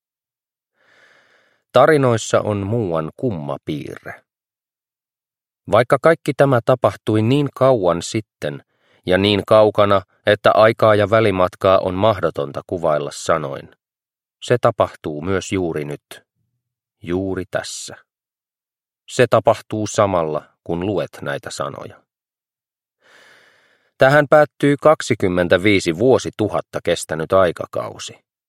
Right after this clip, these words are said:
Korruptio ja juonittelu ovat murskanneet tuhat vuotta säilyneen rauhan.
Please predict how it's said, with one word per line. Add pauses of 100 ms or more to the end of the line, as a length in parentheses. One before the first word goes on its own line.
(720)
Korruptio
ja
juonittelu
ovat
murskanneet (100)
tuhat (100)
vuotta
säilyneen
rauhan.